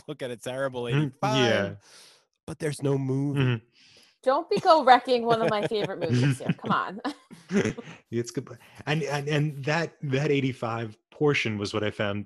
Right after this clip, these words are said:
Speaker 2: yeah, so frustrating with, you know, 'cause then you get to see the, the better movie, literally see the better movie <laughs> with just our movie in front of it. <laughs> Just sneak our little movie in front of this, this
Speaker 1: Yeah,
Speaker 2: better movie.
Speaker 1: exactly.
Speaker 2: Um, yeah. So yeah, that, that,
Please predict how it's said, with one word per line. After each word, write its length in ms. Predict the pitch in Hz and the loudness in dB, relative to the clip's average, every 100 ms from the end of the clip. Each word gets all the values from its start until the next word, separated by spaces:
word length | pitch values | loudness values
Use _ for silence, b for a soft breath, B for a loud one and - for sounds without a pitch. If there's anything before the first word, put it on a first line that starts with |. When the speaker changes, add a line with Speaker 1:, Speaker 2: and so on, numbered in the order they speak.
| - - | -10 -6
Speaker 2:
yeah, 200 | 120 - | -6 -6
so 280 | - - 120 | -6 0 0
frustrating 680 | 113 117 107 - 104 92 90 | 0 -4 -2 -2 -2 -2 -4
with, 220 | 92 - 117 | -8 -6 -6
you 80 | |
know, 160 | 92 82 B B B B B - | -6 -8 B B B B B -4
'cause 140 | 131 | 0
then 120 | 143 | 2
you 100 | 147 | 2
get 180 | 135 135 | 2 0
to 80 | 120 | -2
see 560 | - - - 135 110 98 | -2 -4 -4 -4 -4 -4
the, 180 | 104 87 - - | -6 -6 -12 -10
the 60 | |
better 340 | 95 107 101 104 | -4 -2 0 -2
movie, 440 | 95 95 98 139 | -2 -6 -4 -6
literally 580 | 92 98 107 120 120 120 | -6 -4 -2 -2 -2 -2
see 240 | 120 117 110 | -2 -2 0
the 140 | 107 | 0
better 260 | 107 98 107 | -2 0 -2
movie 540 | 104 107 139 143 - - | -2 -2 -4 -6 -12 -20
<laughs> 140 | - - | -14 -6
with 200 | 127 - | -6 -2
just 200 | 123 - | -4 -2
our 160 | 110 | -4
movie 280 | 113 117 113 | 0 0 -2
in 80 | 101 | -6
front 240 | - 92 | -8 -8
of 80 | 104 | -4
it. 180 | 151 - - | -4 -6 -10
<laughs> 840 | 147 _ 143 _ _ _ - - | -12 _ -20 _ _ _ -20 -12
Just 380 | 135 - - - | -12 -10 -10 -8
sneak 220 | 110 117 | -8 -4
our 60 | 151 | -4
little 180 | 147 160 | -2 0
movie 280 | 180 139 | 0 2
in 80 | 127 | -2
front 200 | - 123 | -2 -4
of 120 | 135 | -2
this, 180 | 123 - | -6 -8
this 460 | 120 123 156 - - _ - | -6 -6 -4 -6 -10 _ -6
Speaker 1:
Yeah, 120 | 127 | 0
Speaker 2:
better 140 | 165 104 | 0 0
movie. 240 | 95 95 | -2 -6
Speaker 1:
exactly. 500 | 92 101 98 117 110 | -10 -14 -14 -8 -4
Speaker 2:
Um, 360 | 101 95 95 110 _ _ | -2 -2 -8 -14 _ _
yeah. 240 | 120 117 92 b b b b _ | -2 -2 -2 b b b b _
So 140 | - | -2
yeah, 220 | 131 123 101 | 0 0 0
that, 260 | 120 117 | -2 -4
that, 220 | 110 104 | -6 -6